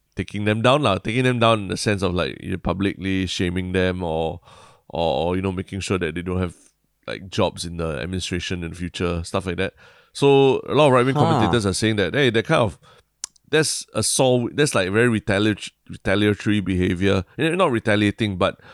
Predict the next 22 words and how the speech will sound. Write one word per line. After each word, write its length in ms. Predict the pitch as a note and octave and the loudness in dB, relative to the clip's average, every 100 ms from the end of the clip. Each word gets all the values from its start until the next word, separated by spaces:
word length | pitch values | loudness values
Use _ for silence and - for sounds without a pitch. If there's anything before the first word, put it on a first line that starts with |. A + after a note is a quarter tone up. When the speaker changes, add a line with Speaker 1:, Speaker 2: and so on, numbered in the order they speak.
| - - | -20 -6
Speaker 1:
but, 120 | - G#2+ | 0 2
like, 140 | G#2+ | 4
very 160 | B2 C#3+ | 4 4
sore 420 | - C#3+ B2 A#2+ | 2 4 4 4
winner, 260 | G#2+ G#2 G#2 | 2 2 2
like, 160 | G2 | 0
you 60 | F#2 | 0
know 60 | G2+ | -2
what 100 | F#2+ | -2
I 20 | |
mean? 140 | G2 | -2
Like, 260 | F#2+ C#2+ - | -4 -6 -8
let's 180 | - A#2 | -4 -4
punish 480 | - G#2 G#2 G#2+ - | -2 -2 0 0 0
everyone 340 | F2+ F#2+ F#2+ | -2 0 0
who, 280 | F#2+ F#2 F#2 | 0 -2 -4
who 140 | D#2+ F2 | -8 -6
voted 380 | E2+ F#2 - - | -6 -4 -6 -6
for 120 | F2+ | -4
the 100 | F2+ | -2
other 160 | F2 F#2 | -2 -2
side. 240 | - C2+ | -4 -6